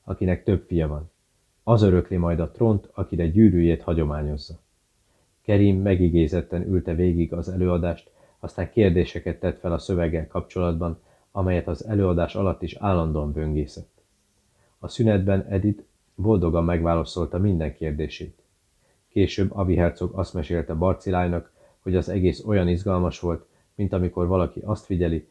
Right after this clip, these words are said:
hogyan szárad a festék. "Teljesen be vagy szűkülve",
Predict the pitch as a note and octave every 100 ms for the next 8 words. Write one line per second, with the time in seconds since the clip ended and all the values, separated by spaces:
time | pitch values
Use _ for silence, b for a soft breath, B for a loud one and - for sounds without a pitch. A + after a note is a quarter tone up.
0 | _ _ A2 F2 D#2 - E2 D#2 D2 -
1 | D#2 - D#2 D#2 _ _ _ _ _ _
2 | _ _ - A#2+ F2 - E2 D#2+ D#2 D2+
3 | - E2+ - E2+ D#2+ C#2